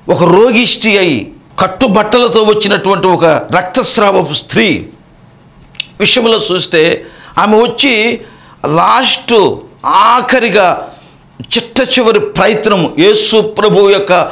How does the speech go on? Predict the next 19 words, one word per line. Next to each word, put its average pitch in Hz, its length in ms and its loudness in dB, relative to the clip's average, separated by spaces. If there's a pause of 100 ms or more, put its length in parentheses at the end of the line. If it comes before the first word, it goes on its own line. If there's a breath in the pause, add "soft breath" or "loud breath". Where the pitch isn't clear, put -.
(220 loud breath)
ఆ - 20 2
వస్త్రపు 196 460 0
చెంగు 208 680 2
ముట్టింది. 143 560 -4 (400)
Praise 156 260 -2
the 156 80 2
Lord. 95 220 -2 (880 loud breath)
ఆమె 147 200 2
రక్తధార 151 600 2
కట్టింది. 107 640 -4 (100)
అప్పుడు 139 200 0
ఆమెతో 220 340 0
అన్న 214 180 2
మాట 214 300 0
ఏంటి 208 200 0
ప్రభు? 196 520 0 (180)
"నీ 151 80 4
పాపములు 185 520 2
క్షమించబడ్డాయి, 175 1040 0